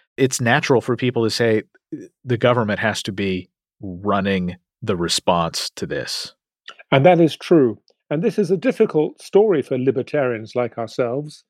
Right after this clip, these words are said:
Speaker 2: because we tend to believe in liberty and we tend to believe in individual responsibility. However,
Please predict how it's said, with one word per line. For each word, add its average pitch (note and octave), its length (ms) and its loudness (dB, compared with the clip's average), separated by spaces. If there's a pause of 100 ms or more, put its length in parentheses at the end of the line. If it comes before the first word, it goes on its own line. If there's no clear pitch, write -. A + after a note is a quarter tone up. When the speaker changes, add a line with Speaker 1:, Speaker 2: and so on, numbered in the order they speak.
(260)
Speaker 2:
because D#3 280 2
we F3 360 -2
tend E3 220 2
to D3 80 -2
believe C#3 360 0
in B2 140 -2
liberty E3 360 2
and D#3+ 80 2
we D3+ 80 -4
tend C#3+ 220 -8
to A#2 60 -12
believe B2 260 -2
in C3 80 -6
individual C#3 460 -2
responsibility. D#3+ 920 0 (300)
However, F3+ 460 2